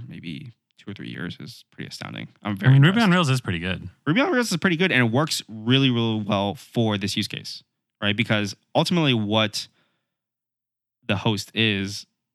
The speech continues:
Speaker 1: in our situation is just a C M S.
Speaker 2: Mm-hmm.
Speaker 1: Right? We, we input a bunch of stuff, we upload some assets, we hit publish, and that gets pushed out into an A P I.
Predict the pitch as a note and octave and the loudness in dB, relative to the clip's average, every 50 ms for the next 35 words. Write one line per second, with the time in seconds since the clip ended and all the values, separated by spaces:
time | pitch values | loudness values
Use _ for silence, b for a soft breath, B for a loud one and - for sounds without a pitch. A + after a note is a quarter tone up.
0 | _ - G#2+ G#2 G2+ - G#2 - A2 G#2 G2 F2+ G2 G2+ B2+ A#2 G#2 - - A2 | _ -4 -4 -2 -2 -4 -4 -2 0 0 0 -2 -2 -2 -2 -2 0 -2 -2 -2
1 | F#2+ F#2+ F#2+ - - - - - _ _ _ _ _ _ _ _ _ _ _ _ | -2 -4 -4 -6 -8 -12 -16 -18 _ _ _ _ _ _ _ _ _ _ _ _
2 | - - G2+ F#2 G2 G2+ G2+ - _ _ _ _ _ _ _ _ _ _ _ _ | -10 -8 -8 -8 -8 -10 -12 -14 _ _ _ _ _ _ _ _ _ _ _ _
3 | _ _ _ - F#2+ G2 G2 - - G#2+ G#2+ G#2 G2+ G2 G2 F#2+ - - - A2 | _ _ _ -8 -6 -6 -6 -4 0 0 2 2 4 2 0 -2 -4 -6 -4 -2
4 | G#2 G2+ G2+ F#2+ - A2+ A2+ A2+ - C#3 B2+ A#2 A#2+ A#2+ - D3+ - - - F#2+ | 0 0 0 -2 0 0 -2 0 2 0 0 0 0 0 0 -2 -2 -2 -2 -2
5 | G2 - - A2+ - G#2 G#2 - A2 A2 A2+ - B2+ C3 G#2 E2+ F#2 - F#2+ G2 | -2 -2 -4 -6 -4 -4 -4 -2 -2 -4 -4 -2 -2 -4 -4 -4 -6 -6 -8 -8
6 | A2 - - - - _ _ _ _ _ _ _ _ _ _ _ _ _ _ - | -8 -10 -14 -16 -18 _ _ _ _ _ _ _ _ _ _ _ _ _ _ -8
7 | G#2 - B2 B2+ - - - G2 - F#2 G2 A#2 - - - - - _ _ _ | -4 -2 -2 -4 -2 -2 -4 -4 -4 -4 -4 -4 -4 -4 -6 -10 -16 _ _ _
8 | _ _ _ _ _ _ _ _ - G#2 G2+ F#2+ F#2+ G2 - - F#2 - - - | _ _ _ _ _ _ _ _ -4 -2 -2 0 0 -2 -2 -4 -8 -10 -8 -6
9 | - A2+ - - G2+ F#2+ F#2+ F#2 F#2 _ _ _ _ _ _ - G#2+ G2 F#2+ G2 | -6 -6 -4 -2 -2 -2 -2 -2 -6 _ _ _ _ _ _ -8 -8 -6 -4 -4
10 | F#2+ F#2+ F2+ G2 - D#2+ - - - A2 | -4 -4 -6 -6 -6 -8 -8 -8 -10 -14